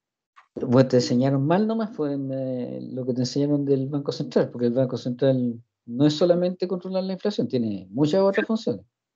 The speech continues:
Speaker 2: Sí, no, está bien, pero ese es el principal foco, como el, el, el foco, ¿cierto?, de, de, del gobierno, que es, ¿cierto?, mantener la seguridad, ¿cierto?, y la estabilidad, ¿cierto?, del, de la nación.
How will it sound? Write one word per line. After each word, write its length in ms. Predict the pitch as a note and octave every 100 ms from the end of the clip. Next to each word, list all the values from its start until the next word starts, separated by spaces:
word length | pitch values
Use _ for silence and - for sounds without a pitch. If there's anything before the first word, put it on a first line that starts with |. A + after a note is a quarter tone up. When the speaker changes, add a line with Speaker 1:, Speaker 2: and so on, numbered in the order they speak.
| _
Speaker 2:
Sí, 140 | -
no, 60 | D#3+
está 140 | B2+
bien, 140 | C#3+ B2+
pero 140 | A#2+
ese 120 | B2+
es 80 | B2+
el 100 | A#2+
principal 420 | A#2+ A#2 A2 C#3
foco, 360 | - E3 G#2+ F#2+
como 180 | G#2 G#2
el, 260 | G#2 -
el, 280 | G#2 G#2 -
el 160 | - F#2+
foco, 340 | - B2 C3
¿cierto?, 400 | B2 C3 - B2+
de, 420 | A#2+ A2+ G2+ F#2 - - - - _
de, 600 | - G#2 G2 F#2+ F#2 F2+
del 180 | F#2 G2+
gobierno, 460 | G2+ G#2 B2 C3 B2+
que 200 | A2+ A#2+
es, 140 | B2
¿cierto?, 220 | B2+ B2+
mantener 340 | A#2 G#2 G#2+ A#2+
la 120 | A#2
seguridad, 560 | - G2 G2 G2 A2+ A#2
¿cierto?, 260 | A#2+ -
y 40 | A2+
la 100 | G#2+
estabilidad, 480 | G#2+ G2 F#2+ A2
¿cierto?, 320 | A2+ A2 - G#2
del, 400 | G2 F2+ C#2+ F#2
de 60 |
la 100 | F#2
nación. 480 | F2+ F#2 B2 C#3+